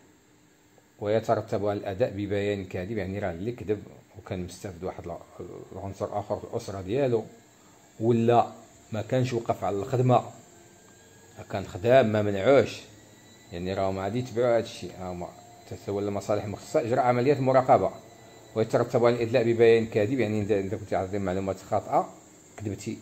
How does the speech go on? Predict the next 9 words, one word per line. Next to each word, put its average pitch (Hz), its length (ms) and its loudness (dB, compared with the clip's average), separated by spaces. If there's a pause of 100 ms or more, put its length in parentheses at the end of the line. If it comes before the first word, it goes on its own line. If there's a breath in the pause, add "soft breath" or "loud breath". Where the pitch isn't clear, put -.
باش 92 200 -4
تضلل 98 520 -4 (340)
الوزاره 95 680 -4
وتضلل 90 320 -6
الحكومه 92 320 -6
وتستافد 92 520 -2 (640)
عن 95 340 -6 (520)
غير 95 360 -2
حق، - 280 -8